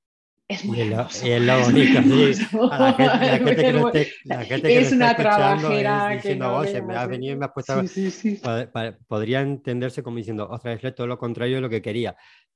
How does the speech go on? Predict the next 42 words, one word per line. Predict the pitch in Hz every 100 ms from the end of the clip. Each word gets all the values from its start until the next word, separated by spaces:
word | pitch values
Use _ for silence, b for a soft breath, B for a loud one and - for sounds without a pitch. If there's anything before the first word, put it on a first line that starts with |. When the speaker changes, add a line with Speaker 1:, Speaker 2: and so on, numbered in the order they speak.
| _
Speaker 2:
pero | - 117
es | 117
que | 113
necesitas | 110 - 95 131 131 113
a | 117
veces | 123 131 101
vaciar | 107 - 123
los | 135
Speaker 1:
Sí. | 131
Speaker 2:
cajones | 101 90 120 120 151 - _ _ _
Speaker 1:
Exactamente, | 208 202 202 196 196 185 - 170 165
Speaker 2:
para | 127 120
Speaker 1:
para | 180
Speaker 2:
poder, | 180 180
Speaker 1:
volver | 175 180
a |
hacer | 202 240 214
otro | 208 202 180
orden | 185 190 196 208
Speaker 2:
para | 117
Speaker 1:
mucho | 120 117
más | 113
Speaker 2:
ordenarlos. | 117 123 110 95 175
Speaker 1:
eficaz, | 175 170 170 175 170 170
Speaker 2:
Es | 180
que | 165
has | 131
Speaker 1:
mucho | -
Speaker 2:
metido | - 160 127
Speaker 1:
más | 120
Speaker 2:
tan-, | - - 156
Speaker 1:
consciente. | 196 190 190 185 185 190 190 185 208 _ _
Speaker 2:
eh, | - 117
metemos | 117 - 147 175
tanto | - 123 156
en | 107
Speaker 1:
Sí. |
Speaker 2:
los | 110
cajones | - 107 - 131 147
de | 139
forma | - 135 131
automática | 123 123 110 107 107 120 160